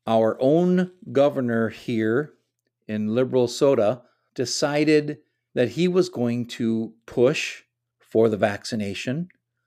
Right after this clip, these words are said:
Our attorney general, he decided he was going to have businesses pay the price. So imagine this, your father handed you a restaurant.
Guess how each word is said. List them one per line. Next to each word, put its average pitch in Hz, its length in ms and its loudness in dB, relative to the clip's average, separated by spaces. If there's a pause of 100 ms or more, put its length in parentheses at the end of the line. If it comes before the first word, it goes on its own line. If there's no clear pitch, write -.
(180)
Our 110 200 0
attorney 127 440 -4
general, 139 760 0 (260)
he 196 260 2
decided 120 600 -4
he 117 120 -6
was 113 220 2
going 120 420 -2
to 107 460 0 (500)
have 123 380 -4
businesses 139 640 0
pay 139 280 -2
the 147 100 -2
price. 110 640 -2 (420)
So - 160 -8
imagine 135 600 0
this, 117 460 0 (440)
your 135 200 2
father 139 460 0
handed 135 400 -2
you 123 160 0
a 98 60 0
restaurant. 101 680 -2